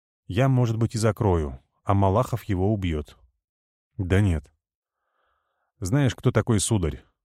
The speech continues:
"Ну, слышал". "Была у него девушка, она украла деньги и сбежала.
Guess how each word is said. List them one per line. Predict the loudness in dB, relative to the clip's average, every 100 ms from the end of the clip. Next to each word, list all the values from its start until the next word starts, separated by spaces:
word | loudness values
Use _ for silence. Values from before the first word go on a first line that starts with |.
| _ _ -14
"Ну, | -8 -2 -2
слышал". | -2 -2 -2 -2 -6 -8 _ _ _ _ _ _ _ _ _ _ _ _
"Была | -2 0 2
у | 4
него | 4 4
девушка, | 2 2 -2 -6 -8 -6
она | -2 -2
украла | 0 0 0
деньги | 0 2 2 0
и |
сбежала. | 0 0 2 0 0 -6